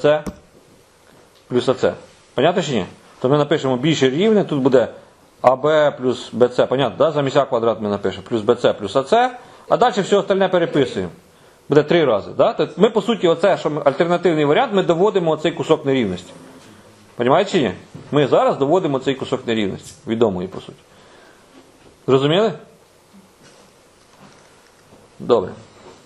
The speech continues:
Якщо зрозуміли, на цьому з цим прийомом ми закінчимо, а далі ми поговоримо з вами про нерівність Коші Буняковського і зв'язок нашої нерівності три зірочки.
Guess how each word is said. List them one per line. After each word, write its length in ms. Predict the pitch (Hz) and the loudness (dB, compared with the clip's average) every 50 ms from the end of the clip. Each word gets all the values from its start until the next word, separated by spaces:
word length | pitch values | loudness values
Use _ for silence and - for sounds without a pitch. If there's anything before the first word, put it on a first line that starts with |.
| - - - - - - - _ - - _ _ - - - _ _ _ - | -18 -18 -18 -18 -20 -20 -20 _ -20 -20 _ _ -20 -20 -20 _ _ _ -6
Якщо 320 | - 127 123 - - 160 127 | -2 -2 -2 0 0 -2 0
зрозуміли, 520 | 131 135 117 127 156 202 262 285 262 226 - - - - - - - _ _ - | 2 0 0 0 0 2 2 2 2 0 -2 -6 -18 -20 -20 -20 -20 _ _ 0
на 120 | 147 170 180 | 0 0 2
цьому 320 | - 233 208 165 139 - | 2 0 0 0 0 -2
з 40 | - | -2
цим 160 | - 160 147 | -2 -4 -2
прийомом 440 | 143 143 147 147 135 120 113 113 113 | 0 0 2 2 2 0 0 0 0
ми 240 | 117 113 104 101 - - - 110 | 0 0 0 -2 -4 -6 -4 -4
закінчимо, 460 | 156 147 269 311 302 - 240 190 147 | -4 -2 0 -2 0 2 2 2 2
а 60 | 123 | 0
далі 380 | 131 220 254 269 - 233 208 175 - - - - - | 2 0 0 0 0 0 -2 -2 -2 -10 -12 -2 -2
ми 80 | 190 196 | 0 2
поговоримо 480 | 196 180 170 185 196 190 185 165 156 | 2 2 2 2 2 2 2 0 0
з 60 | 131 | 2
вами 220 | 147 165 170 156 123 | 2 2 2 2 0
про 280 | - 151 156 135 107 - - - - - - | 0 0 0 0 0 -4 -10 -20 -20 -8 0
нерівність 400 | 131 143 165 180 160 139 123 - | 2 2 4 4 2 0 0 2
Коші 220 | - 139 - - 151 | 0 0 2 2 2
Буняковського 760 | 127 131 127 123 117 - 104 95 92 - - 123 147 202 - - - - _ _ - - - - - - - - - - - - - - | 2 2 0 0 0 0 0 0 0 0 0 0 0 0 -4 -12 -20 -20 _ _ -20 -20 -20 -20 -20 -20 -20 -20 -20 -20 -20 -14 -4 -2
і 80 | 147 | 2
зв'язок 480 | 135 147 165 151 156 160 123 - - - - | 4 4 4 4 4 0 0 0 -6 -14 -6
нашої 320 | 120 120 117 - 135 123 123 | -4 -4 -2 -2 -2 0 2
нерівності 420 | 131 131 120 107 101 - - - | 2 2 2 0 -2 -2 -4 -2
три 160 | - 127 127 | 0 2 2
зірочки. 500 | 104 98 98 90 - - - - 143 185 | 2 2 0 0 0 -2 -4 -2 -4 -4